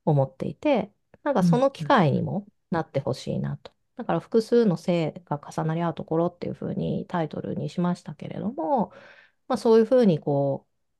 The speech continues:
Speaker 1: フィールドでいろんな人たちと出会うことや、まあ、ゼミの中でこう、ずっとこう、八人で考え続けてきたりこととか、で、まあ、そして最後こうやって、えー、いろんな方たちに向けてですね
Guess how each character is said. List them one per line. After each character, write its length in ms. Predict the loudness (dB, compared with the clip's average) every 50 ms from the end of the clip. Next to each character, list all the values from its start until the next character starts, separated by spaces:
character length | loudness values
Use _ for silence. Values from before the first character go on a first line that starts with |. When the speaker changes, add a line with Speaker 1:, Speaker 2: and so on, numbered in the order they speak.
| _ -2
Speaker 1:
フ 100 | 2 4
ィ 100 | 4 6
ー 40 |
ル 100 | 6 4
ド 140 | 4 4 2
で 340 | 4 4 4 4 4 4 4
い 40 | 2
ろ 120 | 2 2
ん 40 | 2
な 80 | 0 -2
人 200 | -2 -4 -4 0
た 140 | 0 0
ち 120 | 0 -2 -4
と 100 | -4 0
出 180 | 0 2 2
会 100 | 2 2
う 60 | 0 -2
こ 140 | -4 -10
と 140 | -8 -4 -2
や、 420 | 0 2 2 2 2 2 0 -2 -4
ま 80 | -4 0
あ、 20 |
ゼ 120 | 2 2 2
ミ 120 | 2 2
の 120 | 0 0 -2
中 260 | -2 0 0 0 0
で 100 | 0 -2
こ 280 | -2 -2 -2 -2 0 -2
う、 60 | -2
ず 260 | -2 -2 -4 -4 -4 _
っ 40 | -4
と 160 | -4 -4 -4
こ 260 | _ _ -6 -6 -6
う、 40 | -4
八 300 | -4 -6 -4 -2 0 0
人 180 | 2 2 0 -2
で 120 | -4 -6
考 260 | -8 -4 -4 -2 0 0 -2 -2
え 60 | -4
続 220 | -6 -8 -10 -10 -6
け 120 | -6 -8
て 120 | -8 -10 -18
き 120 | -18 -10
た 140 | -8 -8 -8
り 100 | -8 -10 _ _
こ 140 | -8 -8
と 140 | -4 -4 -6
と 120 | -8 -8 -14
か、 380 | _ 0 2 4 4 2 0 _ _ _ _ _ _ _ _ _ -4
で、 60 | -2
ま 60 | -2
あ、 40 | 0
そ 120 | 0 0
し 100 | -2 0
て 240 | 0 4 4 4 4
最 240 | 2 0 -2 -2 -2
後 100 | -4 -6
こ 160 | -6 -4 -4
う 20 | -4
や 60 | -4
っ 20 | -4
て、 300 | -4 -4 -4 -4 -4 _ _ _ _ _ -4 -2
え 180 | 0 0 0
ー、 40 | 0
い 40 | 0
ろ 100 | 0 0
ん 40 | 0
な 100 | -2 -2
方 240 | -4 -4 -4 -2
た 140 | 0 0 0
ち 160 | 0 0 -4
に 100 | -4 -4
向 100 | -6 _ _
け 120 | -8 -6 -4
て 140 | -4 -6
で 120 | -6 -8 _
す 120 | -10 -8
ね 180 | -6 -6 -6